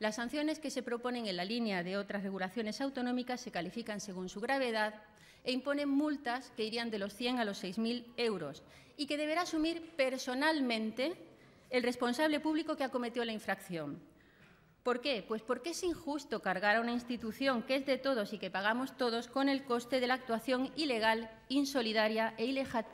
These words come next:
ilegítima de su responsable, haya sido o no elegido por los ciudadanos. Nosotros consideramos que la situación de indefensión que muchos ciudadanos están viviendo, el desprecio por la legalidad mostrado por determinados responsables públicos,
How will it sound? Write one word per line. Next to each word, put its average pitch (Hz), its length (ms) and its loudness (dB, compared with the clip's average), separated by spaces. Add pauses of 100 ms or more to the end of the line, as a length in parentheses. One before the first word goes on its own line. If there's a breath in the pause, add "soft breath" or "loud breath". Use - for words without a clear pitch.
ilegítima 240 640 -2
de 214 80 0
su 208 100 -6
responsable, 165 720 -2 (380 loud breath)
haya 277 200 -2
sido 269 200 -2
o - 20 2
no 240 80 2
elegido 208 320 0
por 180 120 -2
los 180 120 -2
ciudadanos. 156 540 -2 (720 loud breath)
Nosotros 285 360 0
consideramos 277 540 2
que 254 100 -2
la 208 80 2
situación 208 380 0
de 294 60 4
indefensión 254 560 0
que 247 100 0
muchos 226 260 -2
ciudadanos 214 400 0
están 220 320 -4
viviendo, 175 560 -4
el 202 120 -2
desprecio 285 420 0
por 269 120 0
la 233 120 2
legalidad 185 720 0
mostrado 220 500 0
por 202 120 -2
determinados 190 560 -4
responsables 190 600 -2
públicos, 175 560 -4